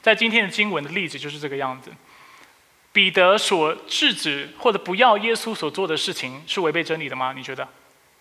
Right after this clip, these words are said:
他说：“耶稣，我，你不可以这样做，我不让你死。”这样违背真理吗？不是嘛？而且某种程度上他是符合圣经教导，而且是出于善意的。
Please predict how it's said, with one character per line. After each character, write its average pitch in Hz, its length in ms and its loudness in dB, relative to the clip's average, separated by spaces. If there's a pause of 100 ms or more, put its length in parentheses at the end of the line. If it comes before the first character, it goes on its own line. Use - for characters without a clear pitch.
(1600)
他 165 120 0
说 180 120 -2
：“耶 180 100 0
稣， 160 260 -6 (120)
我， 151 120 -10 (180)
你 151 120 -14
不 - 140 -14
可 - 120 -6
以 160 40 -8
这 190 100 -4
样 180 80 -4
做， 180 140 -10
我 156 40 -8
不 156 100 -6
让 175 140 0
你 165 80 -8
死。” 127 300 -4 (260)
这 202 80 2
样 190 80 4
违 165 80 2
背 175 120 0
真 175 200 0
理 151 80 -4
吗？ 139 260 -4 (960)
不 170 100 -4
是 - 180 2
嘛？ 139 220 2 (380)
而 220 100 8
且 277 80 6
某 226 160 8
种 311 140 6
程 196 160 0
度 254 100 0
上 254 220 6
他 262 160 8
是 262 300 2
符 180 260 -4
合 180 200 4
圣 226 200 0
经 220 160 -2
教 208 180 6
导， 151 140 4
而 214 100 2
且 240 140 -4
是 226 40 -6
出 254 220 -4
于 214 80 -6
善 214 340 0
意 214 160 -2
的。 131 200 -10